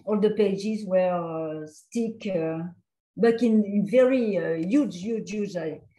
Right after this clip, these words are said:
I, uh, I grand-, I, um, oversized them to,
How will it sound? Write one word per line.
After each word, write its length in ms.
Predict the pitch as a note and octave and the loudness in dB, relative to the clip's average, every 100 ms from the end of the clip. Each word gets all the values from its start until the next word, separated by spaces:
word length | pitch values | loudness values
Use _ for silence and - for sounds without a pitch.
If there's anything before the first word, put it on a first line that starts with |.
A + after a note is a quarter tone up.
| _ - - | _ -20 -8
I, 260 | E3 D#3+ C#3+ | -2 -2 -2
uh, 140 | C3 - | -4 -4
I 120 | F#3 | -2
grand-, 360 | F#3 G3 F#3+ | -2 -4 -2
I, 280 | F#3 F3+ F3 | 0 0 0
um, 340 | E3 D#3+ E3 - _ _ _ _ _ _ _ _ | -2 -4 -6 -12 _ _ _ _ _ _ _ _
oversized 720 | G3 F#3 G3 F#3 G3+ F#3+ F3+ F#3+ | -2 0 -2 0 2 2 0 -2
them 480 | G#3+ F3 D#3+ E3+ - | 0 -2 -4 -8 -12
to, 200 | E3+ | -8